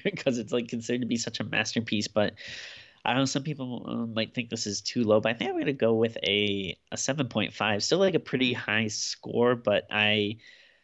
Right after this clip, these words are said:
you know, I, I, most of that is just kinda giving it up again for, like, you know, the visuals, the music, and, and everything. Um, I, I think, yeah, it just needed a little bit more, like, you know, plot-wise or character-wise to, you know, really get me to be like, "Oh, this,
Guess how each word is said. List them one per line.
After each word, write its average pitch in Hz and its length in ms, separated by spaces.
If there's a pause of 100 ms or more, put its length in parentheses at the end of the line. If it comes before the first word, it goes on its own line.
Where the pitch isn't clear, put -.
(440)
you 135 120
know, 120 180
I, 113 140
I, 104 280
most 156 240
of 170 60
that 110 120
is 110 100
just 107 180
kinda 101 180
giving 98 300
it 95 120
up 92 120
again 101 320
for, 98 180
like, 92 240
you 101 80
know, 104 60
the 104 120
visuals, 98 500
the 92 80
music, 101 480
and, 98 120
and 85 240
everything. 98 720
Um, 98 480 (200)
I, 117 140
I 127 120
think, 135 300 (260)
yeah, 139 220
it 107 140
just 131 200
needed 135 240
a 104 100
little 123 240
bit 113 160
more, 107 240
like, 104 220 (140)
you 110 100
know, 95 60
plot-wise 101 760
or 107 60
character-wise 98 920
to, 92 280 (600)
you 123 120
know, 113 60
really 123 280
get 110 260
me 110 140
to 104 220
be 104 280
like, 95 260
"Oh, 95 100
this, 107 240